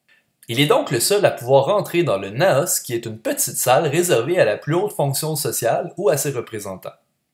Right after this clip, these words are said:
C'est dans cette pièce que reposerait le dieu qui est prié dans le temple. En Égypte, il est essentiel que les grands prêtres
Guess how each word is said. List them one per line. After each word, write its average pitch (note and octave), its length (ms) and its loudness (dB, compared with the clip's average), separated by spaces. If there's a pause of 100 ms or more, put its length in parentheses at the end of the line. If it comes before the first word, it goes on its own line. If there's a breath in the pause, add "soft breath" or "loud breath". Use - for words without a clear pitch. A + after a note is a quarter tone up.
(580 loud breath)
C'est - 100 -6
dans C#3+ 120 6
cette - 240 2
pièce A#2 320 -2
que A#2 100 -2
reposerait A#2+ 560 0
le D#3 140 0
dieu C3 380 -6
qui C3 160 -8
est C3 60 -4
prié D3+ 280 -8
dans B2 180 -2
le F#2 140 -8
temple. - 320 -14 (640)
En C#3+ 240 6
Égypte, C#3 500 -6
il A2+ 140 -6
est C3 120 -6
essentiel E3 520 0
que A#2 80 -4
les G2+ 100 -6
grands C#3+ 300 -2
prêtres - 440 0